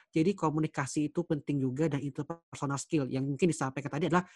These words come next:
kemampuan beradaptasi ya. Dan kemudian kalau dari saya bahwa skill itu bisa dipelajari. Jangan takut ya, misal kita bekerja dimanapun,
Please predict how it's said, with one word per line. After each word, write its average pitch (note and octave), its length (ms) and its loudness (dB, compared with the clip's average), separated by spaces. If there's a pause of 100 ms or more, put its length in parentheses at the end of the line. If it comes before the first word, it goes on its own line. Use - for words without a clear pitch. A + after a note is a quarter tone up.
kemampuan C#3 480 0
beradaptasi - 800 -6
ya. C#3 160 -4 (480)
Dan A3 240 6
kemudian A#3 560 6
kalau F3 240 6
dari D3+ 160 10
saya F3 400 4 (160)
bahwa D3+ 320 4
skill D#3+ 400 0
itu E3+ 240 4
bisa D3+ 240 4
dipelajari. C#3+ 1040 0 (320)
Jangan D3 400 0
takut E3 480 2
ya, D3 240 4
misal D3 240 2
kita D3 320 -2
bekerja C#3 420 0
dimanapun, D#3 840 6